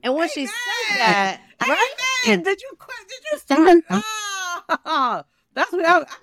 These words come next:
Speaker 2: need a little tambourine when we doing
Speaker 1: I'm
Speaker 2: this.
Speaker 1: just saying, right? So
Speaker 2: 'Cause
Speaker 1: get you a therapist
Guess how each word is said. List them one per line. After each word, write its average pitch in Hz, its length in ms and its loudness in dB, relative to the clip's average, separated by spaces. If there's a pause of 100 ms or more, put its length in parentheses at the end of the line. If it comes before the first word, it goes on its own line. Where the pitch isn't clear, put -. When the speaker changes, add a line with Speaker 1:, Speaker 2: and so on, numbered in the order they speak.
Speaker 2:
need 254 60 -6
a 226 60 0
little 226 140 0
tambourine 233 680 -4
when 202 120 -8
we 180 120 -8
doing 180 260 -6
Speaker 1:
I'm 277 180 -2
Speaker 2:
this. 269 60 -16
Speaker 1:
just 294 220 -8
saying, 302 400 -4
right? 220 360 -2
So 254 260 2
Speaker 2:
'Cause 202 340 -4 (500)
Speaker 1:
get 320 240 -4
you 381 140 -16
a 311 60 -12
therapist 330 680 0